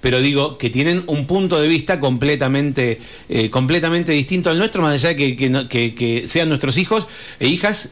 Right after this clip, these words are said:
que nos criemos y que, eh, que seamos parte de su crianza tan importante, que vivamos en la misma casa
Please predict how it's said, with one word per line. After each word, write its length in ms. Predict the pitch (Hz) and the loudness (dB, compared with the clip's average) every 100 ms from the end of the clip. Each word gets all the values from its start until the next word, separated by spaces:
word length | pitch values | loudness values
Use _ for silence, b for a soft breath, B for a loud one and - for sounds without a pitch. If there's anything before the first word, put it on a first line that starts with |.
| - | -2
que 240 | 135 131 | 0 2
nos 340 | 127 123 - - | 2 0 -4 -4
criemos 640 | 147 139 170 170 147 - | 0 2 2 2 0 -2
y 260 | 143 139 135 | -2 0 0
que, 220 | 135 131 | 0 -2
eh, 260 | 139 139 - | -2 -6 -4
que 100 | 123 | -4
seamos 300 | 110 156 160 | 0 0 0
parte 320 | - 165 - | 0 -2 0
de 80 | 156 | 0
su 160 | 139 127 | 0 0
crianza 440 | 131 151 165 151 | 0 2 2 0
tan 140 | 143 147 | 0 0
importante, 460 | 139 139 175 190 | 0 0 0 0
que 60 | 135 | 2
vivamos 300 | 139 180 151 | 2 2 0
en 100 | 147 | -2
la 60 | |
misma 180 | 151 147 | 0 0
casa 300 | 156 185 190 | 0 0 -2